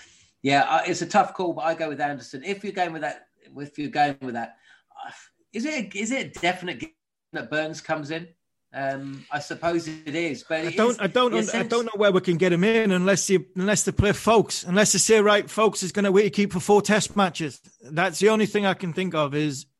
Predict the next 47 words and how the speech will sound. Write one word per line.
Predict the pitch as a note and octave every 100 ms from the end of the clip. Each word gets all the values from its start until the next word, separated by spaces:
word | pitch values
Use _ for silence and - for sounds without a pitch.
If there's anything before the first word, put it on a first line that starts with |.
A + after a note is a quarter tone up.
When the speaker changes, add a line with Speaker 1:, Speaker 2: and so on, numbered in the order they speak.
| _ -
Speaker 2:
if | A#3+ -
they | A#3
think | - G#3+ F3+
w-, | G3+ -
Foakes | - A3+ F3 -
can | - E3
keep, | C#3 F#3 - - - -
right, | E3 D#3 -
we're | D#3
going | E3+ A3
to | G#3
India, | F3 E3+ D3 - _ -
Foakes | - G#3 A3+ G3+
is | E3
gonna | G#3
keep | F#3 F3 E3+
all | G3+ G3+
four | F#3+ F#3+
test | - E3 -
matches, | C#3+ - C#3 C3+ _ - _
Burns | - F3+ F3+
doesn't | F#3 F3
come | F3 E3+
back | D#3 C3+ -
in, | D#3 D3+ C3+ -
Crawley, | - G#3+ G3+
Sibley, | - E3+ D3+ D#3 C3+ - - _ _ _ -
Root, | D3 G3 G3 G3 _ _ _ _
you | E3 D3+
know, |
Root | D#3 G3+ -
potentially | - F3 - D#3+
at | D#3
three, | - E3+ F3+ D#3+ D3 _ _ _ _ _
Stokes | - - A3 A3
Speaker 1:
Yeah, | E3+
Speaker 2:
at | A2 -
Speaker 1:
that's | E3+
Speaker 2:
four, | D#3+
Speaker 1:
not | D#3+ -
gonna | B2+ B2
happen, | B2+ E3
Speaker 2:
Lawrence | G3+ G3
Speaker 1:
though, | A#2
is |
it? |
Speaker 2:
five. | D#3 D3+ D3 C3+